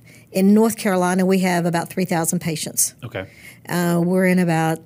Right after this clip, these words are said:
Speaker 1: eight or nine states,
Speaker 2: Okay.
Speaker 1: which is about seven thousand patients.
Speaker 2: Okay.
Speaker 1: Um, we have probably seven hundred staff
Speaker 2: Okay.
Speaker 1: in North Carolina.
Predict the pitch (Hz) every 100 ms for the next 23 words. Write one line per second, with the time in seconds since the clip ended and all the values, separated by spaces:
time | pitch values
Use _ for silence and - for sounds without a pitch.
0 | - - - 180 185 175 170 170 165 -
1 | 175 190 - - - - - 101 180 180
2 | 185 170 156 - - 156 151 - - -
3 | 156 165 - - - - 117 87 - -
4 | - - - - 180 175 180 - - -
5 | - - - - - - _ - 180 202
6 | 220 214 208 196 196 196 185 - 214 196
7 | 202 190 190 190 185 185 185 185 185 185
8 | 175 - - - - - 202 196 220 220
9 | 220 226 - - - - - 220 247 -
10 | - - - - 208 202 202 - 214 202
11 | 208 214